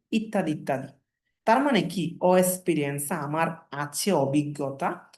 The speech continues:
ristorazione মানে কোনো রেস্টুরেন্টের, pulizie, fabbrica। এখন হইতে পারে যে আমার কোনো অভিজ্ঞতা নাও থাকতে পারে,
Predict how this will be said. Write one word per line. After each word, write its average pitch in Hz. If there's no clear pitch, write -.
ristorazione 151
মানে 131
কোনো 139
রেস্টুরেন্টের, 151
pulizie, 156
fabbrica। 139
এখন 202
হইতে 185
পারে 226
যে 151
আমার 175
কোনো 196
অভিজ্ঞতা 175
নাও 160
থাকতে 151
পারে, 123